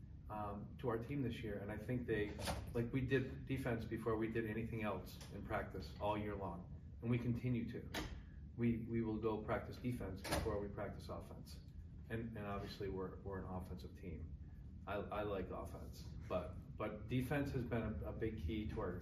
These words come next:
our team this year. And I'm, I was happy that our team bought into the work that it takes to be good at that.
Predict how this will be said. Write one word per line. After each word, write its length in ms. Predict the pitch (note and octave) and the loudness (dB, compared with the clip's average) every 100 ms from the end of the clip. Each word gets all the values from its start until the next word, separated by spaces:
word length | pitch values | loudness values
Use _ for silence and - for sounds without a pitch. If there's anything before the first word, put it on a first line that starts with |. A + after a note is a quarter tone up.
| - | -4
our 80 | G#2 | -4
team 260 | - A#2+ A#2 | -2 0 2
this 160 | A#2 - | 2 2
year. 160 | C#3 - - - - - | 0 -2 -6 -8 -6 2
And 120 | A#2 | 4
I'm, 200 | A2+ A#2 | 4 2
I 60 | A2+ | 0
was 160 | A#2 - | -2 2
happy 280 | A2 A2+ | 2 2
that 100 | G#2+ | 2
our 100 | G#2 | 0
team 340 | G2+ A#2 A2 - | 0 0 0 2
bought 240 | A2 G#2 | 4 4
into 460 | G#2 G#2 - G#2+ G#2 - - - - | 4 0 2 2 2 -4 -6 -8 -2
the 80 | B2 | 4
work 380 | A#2 A#2 B2 - | 6 8 6 6
that 100 | A#2 | 4
it 160 | G2+ - | 4 2
takes 220 | A#2 - | 2 2
to 80 | - | -4
be 120 | G2+ | 0
good 180 | A2+ F2 | 0 0
at 120 | F2 | -2
that. 220 | E2+ | -4